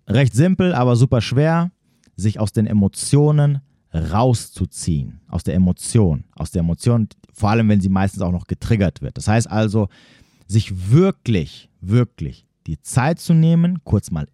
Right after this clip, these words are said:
innezuhalten, äh, sich aus dieser Situation rausnehmen,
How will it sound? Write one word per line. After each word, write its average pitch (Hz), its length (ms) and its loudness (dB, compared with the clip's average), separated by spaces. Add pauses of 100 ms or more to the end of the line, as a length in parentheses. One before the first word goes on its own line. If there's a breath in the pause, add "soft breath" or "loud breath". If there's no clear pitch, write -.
innezuhalten, 156 1040 0 (880 soft breath)
äh, - 180 -8
sich 110 200 2
aus 98 80 0
dieser 101 260 0
Situation 90 520 -2
rausnehmen, 165 1300 0